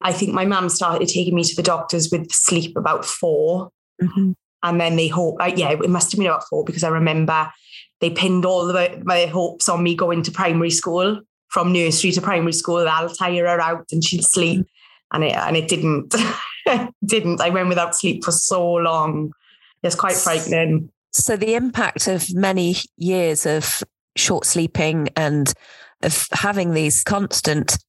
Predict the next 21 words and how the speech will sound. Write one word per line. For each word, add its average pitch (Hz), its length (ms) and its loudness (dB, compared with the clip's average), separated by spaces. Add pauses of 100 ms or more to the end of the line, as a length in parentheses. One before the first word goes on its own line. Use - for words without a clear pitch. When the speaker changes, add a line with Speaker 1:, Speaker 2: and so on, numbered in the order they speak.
(200)
Speaker 2:
controlling 175 760 0 (160)
thoughts - 420 -2
in 156 100 0
your 151 100 2
head 151 440 0 (100)
from 160 200 0
O 151 120 2
C 151 240 0
D, 156 300 0 (380)
taking 233 380 0
right 226 360 0
up 208 200 0
into 196 460 0
your 175 540 2
adolescent 175 680 0
years, 180 340 0
how 214 240 0
did 208 160 -4
that 190 140 2
impact - 520 -2
you 180 300 2